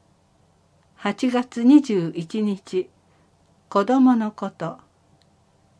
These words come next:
二十八日、お金のこと。いずれも土曜日。二、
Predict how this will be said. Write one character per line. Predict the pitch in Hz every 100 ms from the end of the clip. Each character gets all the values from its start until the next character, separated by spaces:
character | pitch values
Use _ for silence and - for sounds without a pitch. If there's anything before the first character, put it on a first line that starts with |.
| _
二 | 233 302
十 | 254 233 208
八 | 175 190 240
日、 | 233 233 220 - 214 - _ _ _ _ _ _ _ -
お | 202
金 | 254 262 254
の | 233 220
こ | 202 190
と。 | 175 - _ _ _ _ _ _ _ _ _ _ _ _ _
い | 226 226
ず | 262
れ | 269 262
も | 254 247 233 190
土 | 233
曜 | 254 285 233 170
日。 | 156 151 - _ _ _ _ _ _ _ _ _ _ _ _ _ _ _ _ -
二、 | 220 208